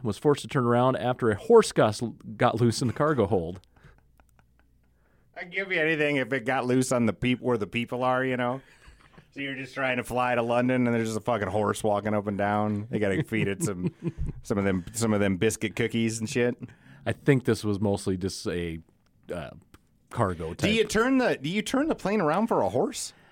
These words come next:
Speaker 1: So the pilot, I
Speaker 2: I
Speaker 1: guess
Speaker 2: suppose he, what are you gonna do? Put the horse down in the middle of the plane? Can't do that either.
Speaker 1: Yeah, they couldn't get it back in the
Speaker 2: You couldn't. There ain't one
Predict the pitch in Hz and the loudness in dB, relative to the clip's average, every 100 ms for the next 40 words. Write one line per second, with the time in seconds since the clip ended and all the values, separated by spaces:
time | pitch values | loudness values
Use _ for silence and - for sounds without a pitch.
0 | _ - - 185 170 170 165 147 - 180 | _ -12 2 6 8 6 4 0 0 4
1 | 190 185 165 - - _ - 117 156 165 | 4 6 2 0 -14 _ -8 -2 4 4
2 | 185 226 127 143 175 147 156 - 123 113 | 4 0 0 0 2 2 0 0 -2 -2
3 | 139 139 131 127 160 170 170 175 165 170 | 0 0 0 0 2 2 0 0 -2 -2
4 | 170 208 139 127 123 127 127 151 98 120 | -2 0 0 2 2 4 4 4 2 2
5 | 143 123 - 139 135 113 131 131 120 110 | 2 2 4 4 4 4 4 4 0 2
6 | 104 101 151 180 214 185 160 175 180 165 | 0 -4 -4 0 0 0 0 0 2 0
7 | 180 185 170 | 0 0 -4